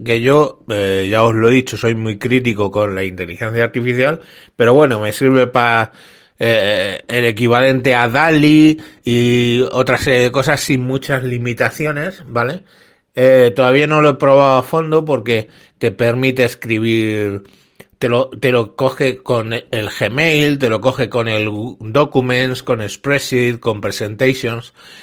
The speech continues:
Entonces, digamos, toda la suite de Google, incluido Keep y más, están involucrados en este Gemini Advance.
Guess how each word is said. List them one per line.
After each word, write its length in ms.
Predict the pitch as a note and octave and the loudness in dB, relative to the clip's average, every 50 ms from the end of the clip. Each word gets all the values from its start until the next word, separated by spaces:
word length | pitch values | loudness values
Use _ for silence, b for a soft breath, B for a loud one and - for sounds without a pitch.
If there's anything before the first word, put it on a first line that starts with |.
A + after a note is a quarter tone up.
| B B B | B B B
Entonces, 320 | A2+ G#2 B2 C3 C3+ B2+ | -4 0 2 2 4 4
digamos, 380 | B2 A#2 B2 B2+ A#2+ A2 - - | 2 2 0 0 -2 -4 -2 0
toda 240 | C3+ C#3 C#3+ C#3+ | 2 2 2 2
la 160 | C#3+ C#3 C#3 - | 2 0 0 -2
suite 460 | - - - D#3 D3 C3 G2+ F2+ F#2+ | -4 -2 2 4 4 4 2 0 -6
de 180 | G#2 G#2+ A2 | -6 -4 -4
Google, 480 | A2 A#2 C3 C3+ C3 C#3 D3 D#3 D3+ D3+ B B B B B B | 0 2 0 2 2 0 -2 -2 -6 -8 B B B B B B
incluido 580 | B A#2 G#2+ G2+ G2+ A2 A#2 B2+ C3 B2+ A2+ - | B -8 -8 -4 0 2 4 4 6 4 2 2
Keep 300 | - D3 D3 D3 - - - _ _ _ _ _ _ _ _ - - _ _ _ _ _ _ _ _ _ _ _ _ _ _ _ _ - _ - | 2 2 2 2 0 -4 -16 _ _ _ _ _ _ _ _ -20 -20 _ _ _ _ _ _ _ _ _ _ _ _ _ _ _ _ -20 _ -12
y 160 | - A#2+ A2 | -8 -6 -4
más, 440 | A2 A#2+ A#2+ A#2+ C#3 C3+ - - - b b b b b b b b | -2 0 0 0 0 -2 -6 -10 -14 b b b b b b b b
están 380 | b B2+ A2+ - - C#3 C3 B2+ | b -4 -4 -2 0 0 0 2
involucrados 600 | B2+ B2+ B2+ B2 B2+ B2 A#2 G2+ B2 B2+ B2 B2 | 0 0 2 2 4 4 2 2 0 0 0 0
en 100 | B2+ A#2+ | -2 -2
este 260 | A#2+ - - C3 A2+ | -2 -4 -2 -2 -2
Gemini 400 | A2 G#2+ A#2 A2+ A#2 A2+ A2 G#2+ | 0 0 -2 -2 -2 -4 -6 -6
Advance. 800 | G2+ F2+ F2+ E2+ F2 F#2+ A2 A#2 A2 F#2 E2+ D#2+ - - - | -6 -6 -8 -10 -10 -4 -2 -2 -2 -2 -4 -10 -14 -14 -16